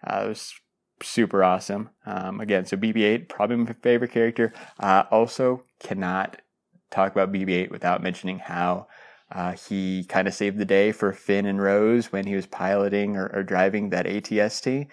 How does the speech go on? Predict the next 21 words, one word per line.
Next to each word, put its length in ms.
Um, 380
that 140
was 160
super 260
cool 240
too, 200
right? 360
Like, 220
"Hey, 320
somebody's 400
saving 240
the 80
day. 340
Who 140
could 140
it 100
be? 380
Oh, 480
it's 220
the 140
droid." 800